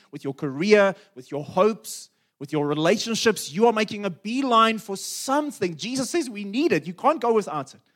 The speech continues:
No one can just exist. We all are looking to live. And the Bible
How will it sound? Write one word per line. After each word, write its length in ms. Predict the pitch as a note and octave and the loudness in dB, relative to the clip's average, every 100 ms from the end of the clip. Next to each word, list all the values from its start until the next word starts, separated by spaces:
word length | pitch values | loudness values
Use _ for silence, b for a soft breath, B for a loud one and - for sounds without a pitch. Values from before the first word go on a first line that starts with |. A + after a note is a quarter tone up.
| _ _ _ - | _ _ _ -10
No 280 | E3+ A3 | 2 4
one 300 | D4 C#4 C#4 | 6 4 2
can 200 | A#3+ B3+ | -2 -8
just 340 | G#3+ A3 A3 - | -4 -4 -4 -8
exist. 640 | D3 B2+ E3+ E3 - - | -10 -2 2 2 -2 -12
We 140 | C#3+ E3+ | -16 -8
all 260 | F#3+ G3+ G#3 G3 | 0 4 4 4
are 80 | |
looking 460 | E3 D3+ - D#3+ D3+ _ _ _ | -2 -4 -6 -10 -10 _ _ _
to 140 | - | -18
live. 240 | A2+ A2 - _ _ _ _ _ _ _ _ _ _ - | -10 -12 -12 _ _ _ _ _ _ _ _ _ _ -4
And 100 | F3 | -2
the 40 | |
Bible 420 | E3+ E3+ C#4+ C4+ | 2 2 2 0